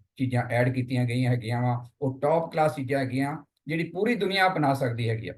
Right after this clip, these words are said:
ਇਹ ਨਹੀਂ ਕਿ ਅਸੀਂ, ਅਸੀਂ ਜਿਸ ਤਰ੍ਹਾਂ ਅੱਜ ਕੱਲ੍ਹ, ਅੱਜ ਵੇਖਿਆ ਜਾਵੇ ਤਾਂ ਬਹੁਤ ਸਾਰੇ ਅੰਗਰੇਜ਼ ਹਾਲੇ ਵੀ ਜਿਹੜੇ ਹੈਗੇ ਆ, ਯੂਨਿਟ ਜਿਹੜੇ ਹੈਗੇ, ਪਾਉਂਡ ਹੀ ਵਰਤੇ ਜਾਂਦੇ, ਕਿਲੋਗ੍ਰਾਮ ਨਹੀਂ ਵਰਤਦੇ। ਫੁੱਟ ਪ-, ਜਿਹੜੇ ਹੈਗੇ, ਉਹ ਵੀ ਵਰਤੀ ਜਾਂਦੇ ਹੈਗੇ ਆ। ਬਹੁਤ ਸਾਰੇ ਕੰਟਰੀਜ਼ ਹਾਲੇ ਵੀ ਐਮ ਕੇ ਐਸ ਸਿਸਟਮ 'ਚ ਹੀ ਨਹੀਂ ਆਏ।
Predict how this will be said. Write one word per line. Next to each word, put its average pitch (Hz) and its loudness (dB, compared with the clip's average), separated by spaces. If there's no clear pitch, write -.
ਇਹ 147 0
ਨਹੀਂ 185 -4
ਕਿ 190 2
ਅਸੀਂ, 147 -2
ਅਸੀਂ 156 -2
ਜਿਸ 156 -2
ਤਰ੍ਹਾਂ 160 2
ਅੱਜ 151 0
ਕੱਲ੍ਹ, 156 2
ਅੱਜ 170 -2
ਵੇਖਿਆ 156 0
ਜਾਵੇ 160 0
ਤਾਂ 147 -2
ਬਹੁਤ 160 2
ਸਾਰੇ 170 2
ਅੰਗਰੇਜ਼ 156 0
ਹਾਲੇ 143 2
ਵੀ 196 -6
ਜਿਹੜੇ 180 -2
ਹੈਗੇ 160 0
ਆ, 175 0
ਯੂਨਿਟ 170 -2
ਜਿਹੜੇ 160 -4
ਹੈਗੇ, 160 -2
ਪਾਉਂਡ 160 -2
ਹੀ 165 -2
ਵਰਤੇ 147 -4
ਜਾਂਦੇ, 135 0
ਕਿਲੋਗ੍ਰਾਮ 143 -2
ਨਹੀਂ 156 -4
ਵਰਤਦੇ। 110 -6
ਫੁੱਟ 151 2
ਪ-, 151 4
ਜਿਹੜੇ 147 2
ਹੈਗੇ, 151 4
ਉਹ 170 4
ਵੀ 170 0
ਵਰਤੀ 147 2
ਜਾਂਦੇ 135 4
ਹੈਗੇ 107 -2
ਆ। 90 -10
ਬਹੁਤ 151 2
ਸਾਰੇ 165 4
ਕੰਟਰੀਜ਼ 156 0
ਹਾਲੇ 143 2
ਵੀ 170 0
ਐਮ 139 0
ਕੇ 151 -2
ਐਸ 143 -2
ਸਿਸਟਮ 135 0
'ਚ 135 -4
ਹੀ 160 -2
ਨਹੀਂ 156 2
ਆਏ। 127 2